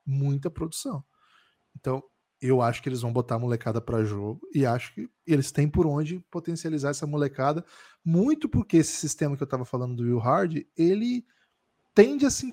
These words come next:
é o contrário do Golden State, que é um sistema extremamente complexo, que demanda um tipo de inteligência, um tipo de compreensão do jogo, um tipo de dinâmica de, de, de parcerias, de, de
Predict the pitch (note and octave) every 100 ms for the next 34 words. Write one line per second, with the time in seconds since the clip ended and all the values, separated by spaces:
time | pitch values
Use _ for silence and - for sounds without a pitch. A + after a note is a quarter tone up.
0 | - A3+ A#3+ B3 A3+ C4 B3 G#3+ F3+ E3
1 | G3+ E3+ A#2 - D#3 - - D#3+ - -
2 | G#3+ B3+ A3 G3+ - F3 D#3 D3+ F3+ -
3 | - D#3+ D#3 D#3+ D#3 D3 _ _ _ _
4 | _ _ _ D3+ C#3+ A3+ G3+ F3 F3+ F3
5 | D3+ B2 C3 F3 D3+ C#3+ - D3+ D#3 D#3
6 | D3+ C#3+ D3 C#3 B2 D3+ D#3 C3+ E3 D3+
7 | D#3 D3 C#3+ D3+ D3 C#3+ - C#3+ B2 C3
8 | B2+ A#2 B2 A#2+ A2+ A2 - _ _ _
9 | _ _ - - D3+ - C#3+ B2+ D#3 E3+
10 | C#3+ B2 A#2+ B2+ B2 B2+